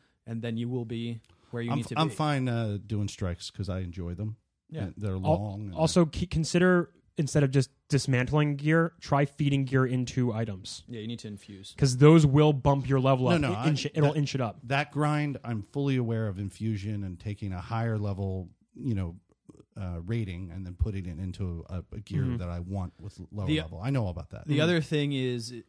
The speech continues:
Speaker 1: I, I don't know how often you're getting rewards for your clan, but that's also something.
Speaker 2: We, we are.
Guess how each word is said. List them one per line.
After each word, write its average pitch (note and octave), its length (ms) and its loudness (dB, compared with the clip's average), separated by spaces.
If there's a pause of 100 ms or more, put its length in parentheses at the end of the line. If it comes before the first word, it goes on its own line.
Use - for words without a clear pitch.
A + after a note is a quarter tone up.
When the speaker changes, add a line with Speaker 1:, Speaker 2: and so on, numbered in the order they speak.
(140)
Speaker 1:
I, A#2+ 120 -14 (100)
I C#3 80 -6
don't C#3+ 220 -4
know B2+ 420 -2
how B2 320 -6
often A#2+ 480 -6
you're A#2+ 120 -6
getting A2+ 300 -8
rewards A2+ 400 -8
for - 140 -12
your G#2+ 160 -10
clan, G#2+ 560 -4 (480)
but A#2 140 -10
that's A#2+ 280 -4
also A2+ 380 -4
something. G2+ 360 -8
Speaker 2:
We, F#3+ 280 -2
we F3 160 -2
are. D#2+ 240 -10